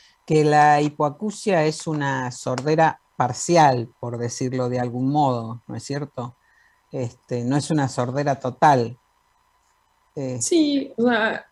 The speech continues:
Speaker 2: generalmente la hipoacusia es el término, eh, por decirlo de alguna forma, más médico, y quizás, eh, eh, decir sordera es un término un poco más coloquial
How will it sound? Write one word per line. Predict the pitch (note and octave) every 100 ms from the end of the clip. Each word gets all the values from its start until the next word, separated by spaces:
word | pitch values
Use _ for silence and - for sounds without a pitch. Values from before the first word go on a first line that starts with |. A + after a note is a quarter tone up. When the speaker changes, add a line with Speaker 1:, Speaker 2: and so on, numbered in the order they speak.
| _
Speaker 2:
generalmente | - A#3 A#3+ B3+ B3+ B3+ C4
la | C4
hipoacusia | C4 C4+ G3+ G3+ B3
es | A#3+
el | A#3 A3
término, | F#3+ F3+ G3+ G3+ G3+ G3+ F#3+ F3+ F3+ E3 - _ _ _ -
eh, | E3+ D#3 E3 E3+ E3+
por | E3
decirlo | E3 E3+ F#3+
de | F3+
alguna | F#3 F#3
forma, | F#3+ F#3+ G3
más | F#3 G3
médico, | G#3 G3 G#3 A#3+ A#3+ B3+ C4+ D4+ D#4
y | A3+ G#3+
quizás, | F#3+ - E3+ F3 F3+ -
eh, | F3 E3 E3 D#3+ D#3+ -
eh, | - E3+
decir | D#3+ F3 G3 F#3+
sordera | G3 G3 G3 G3+ G3 G#3+ G3+
es | G3+ G#3
un | G#3 F#3 F3
término | G#3 G3 G#3 F#3 F3+ F3 E3+ - _ _ -
un | G3 G3
poco | F#3 F#3+
más | F#3 F3
coloquial | F3 A3+ G#3+ G3+ A3+ G3+ G3+ G3 F#3+ G#3+